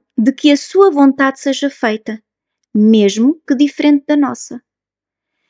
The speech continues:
Neste exercício de submissão, à medida que confiamos e nos apoiamos nele, Deus fortalece-nos e capacita-nos para fazermos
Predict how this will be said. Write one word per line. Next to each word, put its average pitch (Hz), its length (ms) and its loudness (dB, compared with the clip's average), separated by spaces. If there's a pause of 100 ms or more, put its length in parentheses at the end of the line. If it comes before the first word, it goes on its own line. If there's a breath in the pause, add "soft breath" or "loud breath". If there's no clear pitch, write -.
(480)
Neste 330 300 2
exercício 311 800 2
de 247 120 0
submissão, 277 1000 0 (480)
à 240 160 2
medida 269 480 2
que 294 120 -2
confiamos 269 1120 2
e 233 140 0
nos 320 200 4
apoiamos 226 600 -2
nele, 196 360 -4 (320)
Deus 247 320 0
fortalece-nos 214 1200 -4 (540)
e 202 100 -8
capacita-nos 277 960 -2
para 254 220 -4
fazermos 240 680 -4